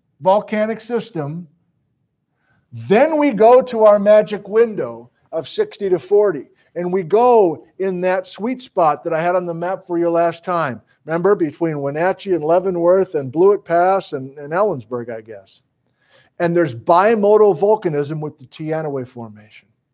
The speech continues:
And that's really our target. That's why we're spending so much time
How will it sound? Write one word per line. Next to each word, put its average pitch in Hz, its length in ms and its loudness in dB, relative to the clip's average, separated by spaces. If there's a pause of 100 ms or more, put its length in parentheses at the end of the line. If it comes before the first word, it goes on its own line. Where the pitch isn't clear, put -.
(400)
And 131 100 -10
that's 143 180 -4
really 165 340 0
our 156 140 2
target. 156 480 -4 (1700)
That's 214 300 0
why 160 320 4
we're 147 140 -6
spending 156 400 -8
so 156 140 -12
much 143 280 -14
time 113 380 -14